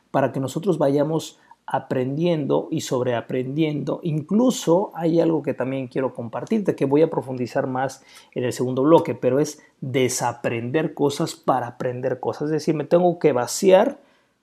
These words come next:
para poderme llenar o volverme a rellenar de otras cosas. Entonces,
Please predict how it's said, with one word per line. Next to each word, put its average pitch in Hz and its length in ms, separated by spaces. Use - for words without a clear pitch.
para 120 220
poderme 120 440
llenar 113 460
o 127 120
volverme 113 540
a 110 40
rellenar 104 760
de 110 100
otras 107 360
cosas. - 440
Entonces, 147 460